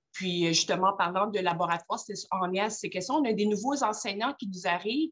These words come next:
puis, euh, le fait, ils se demandaient comment on faisait pour les préparer à pouvoir créer une procédure.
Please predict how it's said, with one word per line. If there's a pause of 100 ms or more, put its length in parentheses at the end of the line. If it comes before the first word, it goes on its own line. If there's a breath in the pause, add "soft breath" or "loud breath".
puis,
euh,
le
fait,
ils
se
demandaient
comment
on
faisait (100)
pour (760 loud breath)
les
préparer
à (160)
pouvoir
créer
une
procédure.